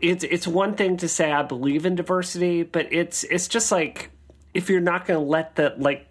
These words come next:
care about those characters enough to give them the main stage, I don't think you get credit.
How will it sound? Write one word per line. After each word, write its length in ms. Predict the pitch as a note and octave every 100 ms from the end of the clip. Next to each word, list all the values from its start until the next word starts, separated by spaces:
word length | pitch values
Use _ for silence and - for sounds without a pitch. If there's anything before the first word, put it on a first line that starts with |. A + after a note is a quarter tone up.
| -
care 240 | - F3+ E3+
about 220 | E3+ D3+
those 160 | - -
characters 460 | - C#3+ C#3 C#3
enough 200 | C#3 C3+ C3+
to 80 |
give 200 | - C3+
them 140 | C#3+ C3+
the 60 |
main 280 | C3 B2+ B2
stage, 480 | A#2+ - E3+ G3 F#3+ -
I 100 | D3+
don't 220 | F#3 E3
think 220 | E3+ D3+
you 80 | D#3+
get 420 | D#3 E3 D#3 -
credit. 340 | - A3+ G3